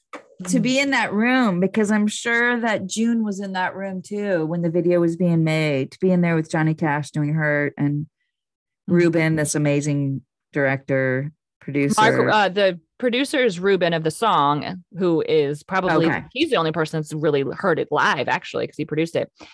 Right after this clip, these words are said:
Speaker 1: But the director of the video, Mark Romanek, yeah. I wanna say, I coulda s-, I wanna say that maybe one of them are in that Netflix. Somebody of the producer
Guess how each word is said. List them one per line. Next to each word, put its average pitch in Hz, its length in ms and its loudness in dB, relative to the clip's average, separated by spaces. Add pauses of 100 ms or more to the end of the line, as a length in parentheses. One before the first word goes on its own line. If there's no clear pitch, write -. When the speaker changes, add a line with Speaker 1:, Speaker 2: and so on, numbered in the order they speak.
(160)
Speaker 1:
But 175 100 -2
the 185 80 2
director 180 380 0
of 170 80 -8
the 160 80 0
video, 160 280 0
Mark 139 280 -4
Romanek, 156 500 -2
yeah. 120 240 -2 (880)
I 269 100 -2
wanna 392 280 2
say, 330 720 0 (440)
I 285 80 -4
coulda 508 220 2
s-, - 260 -10
I 285 80 -6
wanna 440 260 -4
say 311 180 -2
that 220 240 2
maybe 208 260 2
one 190 220 2
of 190 80 0
them 190 180 0
are 175 160 0
in 180 220 -4
that 160 340 -2
Netflix. 160 540 -4
Somebody 440 560 2
of 233 160 2
the 208 160 0
producer 175 880 2